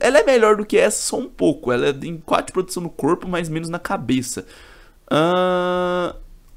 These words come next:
mano do céu, que que é isso, galera? <laughs> Meu Deus do céu, mano, que tanto de coisa, cara.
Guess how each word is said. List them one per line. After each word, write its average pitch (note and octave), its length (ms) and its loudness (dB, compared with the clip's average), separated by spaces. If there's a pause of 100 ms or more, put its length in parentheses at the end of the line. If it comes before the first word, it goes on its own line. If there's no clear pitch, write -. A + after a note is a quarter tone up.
(100)
mano G3 460 0
do E3+ 140 -2
céu, D3+ 200 0
que - 140 -6
que - 80 -10
é G#3 60 -6
isso, F#3+ 300 -6
galera? B2 240 0
<laughs> A#2+ 40 0 (2000)
Meu C3+ 300 4
Deus G#3 160 4
do G3+ 80 -6
céu, G3 320 4
mano, B2 240 0
que C3+ 120 -8
tanto E3 320 -4
de F#3 120 -8
coisa, F3+ 500 4
cara. - 240 -10